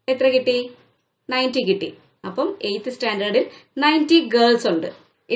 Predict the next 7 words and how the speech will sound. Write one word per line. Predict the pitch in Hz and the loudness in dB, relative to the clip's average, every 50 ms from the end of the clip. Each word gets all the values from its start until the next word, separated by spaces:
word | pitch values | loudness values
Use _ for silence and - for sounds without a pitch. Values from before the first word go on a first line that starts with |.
| - - 294 | -4 -2 0
ഇനി | 320 349 359 | 2 4 4
നമുക്ക് | 311 240 214 185 175 240 302 - - - - _ _ - - | 4 2 0 -2 0 0 0 0 -2 -8 -20 _ _ -8 -6
ഈ | 262 254 247 | -6 -4 -2
മൂന്ന് | 269 285 349 381 403 381 - | 0 2 2 4 2 2 2
ക്ലാസ്സിലെയും | 269 226 202 190 196 - 202 202 196 196 240 339 - - - - _ - 208 | 2 2 2 0 0 -2 2 4 4 6 6 4 2 -2 -10 -20 _ -6 -4
ഗേൾസിനെയും | 208 208 220 220 214 - 226 247 247 226 190 | -2 -2 -2 -2 -4 -6 -6 -6 -6 -4 -2
ബോയ്സിനെയും | 190 185 185 190 196 220 214 220 285 | -2 0 0 -2 -2 -4 -4 -4 -4